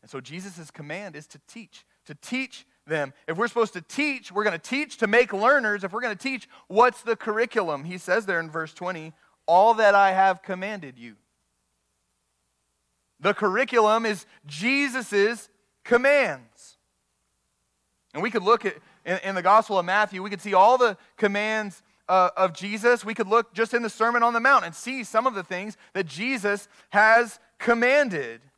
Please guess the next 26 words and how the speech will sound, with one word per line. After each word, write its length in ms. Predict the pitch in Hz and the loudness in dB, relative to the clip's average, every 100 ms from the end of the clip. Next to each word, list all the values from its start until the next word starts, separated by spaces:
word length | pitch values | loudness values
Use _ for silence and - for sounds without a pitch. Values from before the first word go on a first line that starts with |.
| _ _ - | _ _ -2
But 140 | 208 | 2
what 100 | 240 | 6
I 100 | 233 | 6
want 240 | 226 262 269 | 6 2 2
you 100 | 262 | -4
to 80 | |
know 360 | 226 240 196 185 | 2 4 4 2
is 180 | 175 180 | -4 -6
that, 300 | 175 180 151 _ _ _ | 0 2 0 _ _ _
uh, 140 | 175 | -4
this 280 | 165 214 240 | -2 -2 -2
reference 400 | 202 214 214 196 | 2 2 0 -6
to 80 | 170 | -6
"all 280 | - 170 202 | -2 2 2
that 120 | 196 | 2
I 140 | 180 180 | 0 0
have 200 | 170 165 | -2 -6
commanded 460 | 160 160 196 170 | -10 -8 -8 -10
you," 160 | 143 143 | -10 -12
it, 140 | 180 - | -12 -14
it 140 | 180 | -6
doesn't 340 | 196 220 151 | -4 -4 -10
just 320 | 139 151 - 151 | -6 -4 -4 -8
entail 400 | 139 170 170 135 | -14 -10 -8 -8
what's 180 | 139 | -10
in, 220 | 147 135 | -12 -16